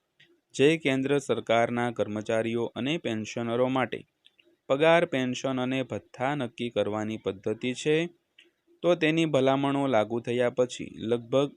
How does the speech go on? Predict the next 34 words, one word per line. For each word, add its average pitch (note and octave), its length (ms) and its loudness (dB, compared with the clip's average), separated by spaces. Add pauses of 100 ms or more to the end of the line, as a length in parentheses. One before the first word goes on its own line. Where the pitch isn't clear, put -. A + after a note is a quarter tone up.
એક A2+ 280 -4
કરોડ A2+ 340 2
વ્યક્તિઓ G#2+ 560 -2
પ્રભાવિત G#2 600 -4
થશે. C#3+ 360 -4 (880)
તો E3+ 120 2
પ્રક્રિયા D3 540 4
શરૂ C3 300 -2
થઈ B2+ 200 -2
ગઈ C3+ 240 2
છે, C#3+ 240 0
આદેશ A2+ 400 0
સેટ A#2 340 -2 (100)
થઈ G2 140 -2
ગયો A#2+ 300 0
છે C#3+ 160 -6
અને C#3+ 260 -2
ઘડિયાળ C3 420 2
ટીક A#2 220 -8 (100)
ટીક A2+ 200 -10
કરી G2+ 400 -2 (220)
રહી G2 160 2
છે, - 180 -10
મિત્રો. F2 340 -10 (640)
તો C#3+ 60 0
અહીં D3 240 4
અત્યારે C#3 440 6
જ - 160 -14
કંઈક A2+ 240 0
મહત્વનું A2 540 -4
છે B2 220 -4
તે G#2 220 2
બધું A2 300 0
જોઈએ. B2+ 320 2